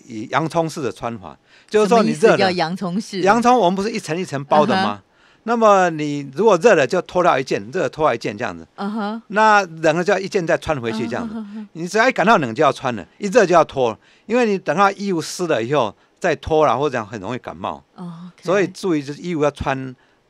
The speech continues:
Speaker 1: 洋葱式的穿法，然后衣服要买那种快干式的。
Speaker 2: 嗯哼。
Speaker 1: 像我现在身上穿这样就专门健行用的，
Speaker 2: 嗯哼。
Speaker 1: 它快干的，然后又可以保暖这样子。
Speaker 2: 嗯哼。
Speaker 1: 那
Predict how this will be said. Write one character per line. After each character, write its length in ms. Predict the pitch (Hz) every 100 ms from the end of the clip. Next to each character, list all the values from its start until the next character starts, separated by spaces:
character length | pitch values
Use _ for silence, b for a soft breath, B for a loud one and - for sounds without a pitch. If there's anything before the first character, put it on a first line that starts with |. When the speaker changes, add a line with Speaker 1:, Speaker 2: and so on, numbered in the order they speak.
| _
Speaker 1:
洋 200 | 131 127
葱 200 | 143 131
式 100 | 139
的 100 | 101
穿 240 | - 107 104
法， 200 | 80 64 b b b
然 120 | 165
后 180 | 220 220
衣 140 | 233
服 100 | 196
要 100 | 214
买 240 | 160 117
那 60 | 131
种 140 | 151 117
快 220 | - 135
干 200 | 135 123
式 180 | - 110
的。 160 | 80 -
Speaker 2:
嗯 140 | 190 190
哼。 80 | 190
Speaker 1:
像 180 | 233
我 100 | 175
现 120 | 156 202
在 60 |
身 160 | 147 190
上 140 | 180
穿 220 | 156 180 165
这 120 | 165
样 100 | 131
就 100 | 147
专 220 | 143 156
门 140 | 135 120
健 180 | 151
行 180 | 104 101
用 200 | 123 98
的， 80 | 92
Speaker 2:
嗯 140 | 208
哼。 240 | 202 214 220
Speaker 1:
它 120 | - 160
快 240 | - 156
干 240 | - 127
的， 160 | 113 85 _ b b b
然 260 | 165 175
后 400 | 170 180 151 143 -
又 180 | 185 156
可 120 | 143
以 60 |
保 240 | 120 104 120
暖 160 | 101 80
这 80 | 92
样 120 | 78
子。 120 | 78 _ _ _ _ -
Speaker 2:
嗯 240 | 202 190 202
哼。 100 | 190
Speaker 1:
那 540 | 190 202 196 185 180